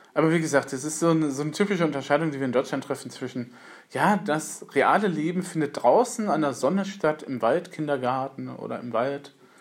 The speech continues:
ne? Und, äh, na gut, Waldkindergarten, hm, nichts gegen Waldkindergärten, nütz-, und nützlich und schön,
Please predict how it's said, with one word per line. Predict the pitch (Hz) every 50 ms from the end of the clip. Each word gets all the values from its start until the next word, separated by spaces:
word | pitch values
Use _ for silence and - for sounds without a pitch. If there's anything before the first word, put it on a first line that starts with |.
| - _ _ _
ne? | 143 143 156 170 165 - - _ _ _ _ _ _ _ _ _ _ _ _ _
Und, | 127 127 127 123 120 - 123
äh, |
na | 120 120 120 120 120 117 120 - - _ _ _ _ _ _ - 104 -
gut, | 107 98 -
Waldkindergarten, | 98 101 98 - - 101 95 95 98 92 - - - - - _ _ _ _
hm, | - - 95 95 - - - - - _ _ _
nichts | 135 139 160 160 - -
gegen | 139 127 123
Waldkindergärten, | 123 120 120 - - 117 107 104 107 104 104 104 - 107 107 104 - -
nütz-, | - 127 123 123 127 123 - - -
und | - 113 107 110 - - -
nützlich | - 131 147 147 - - - - -
und | - 113
schön, | - - 165 175 180 180 180